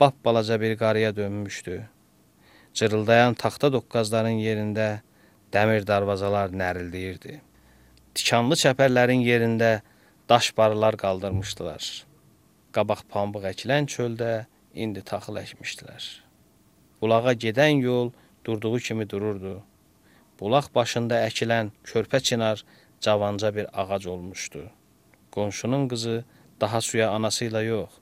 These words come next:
tək gedirdi. Saçının sarısı, gözünün acısı, dilinin kəsəri biraz da çoxalmışdı. Baxmaya-baxmaya görürdü, qulaq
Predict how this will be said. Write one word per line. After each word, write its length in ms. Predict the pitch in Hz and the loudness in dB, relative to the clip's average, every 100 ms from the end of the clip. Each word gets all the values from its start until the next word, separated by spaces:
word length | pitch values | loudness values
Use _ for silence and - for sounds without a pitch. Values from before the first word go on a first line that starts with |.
| _ _ _ _ - | _ _ _ _ -6
tək 200 | 123 - | -4 -4
gedirdi. 580 | - 92 85 76 64 - _ _ _ _ _ _ _ _ | -8 -10 -10 -14 -16 -18 _ _ _ _ _ _ _ _
Saçının 460 | - 117 104 123 131 | -4 -2 0 0 0
sarısı, 720 | - 117 113 - 120 117 104 - - - | 2 2 2 0 -2 -4 -6 -14 -20 -8
gözünün 420 | - 127 120 135 135 | 2 2 4 4 4
acısı, 580 | 123 117 - 127 120 104 | 2 2 0 0 0 2
dilinin 340 | 131 131 139 | 4 4 4
kəsəri 520 | 139 120 - 120 120 | 2 -2 2 2 0
biraz 260 | 135 139 107 | 2 2 2
da 60 | 101 | -4
çoxalmışdı. 800 | - - 107 107 110 - 92 90 _ _ _ _ _ _ - - | -8 -4 -4 -4 -6 -8 -8 -12 _ _ _ _ _ _ -20 2
Baxmaya-baxmaya 840 | 135 127 117 113 107 107 - 110 | 4 4 2 0 2 0 -2 -4
görürdü, 680 | 104 107 107 107 98 113 104 - _ _ - _ | -2 -4 -4 -4 -6 -8 -10 -12 _ _ -20 _
qulaq 240 | - 135 | 4 8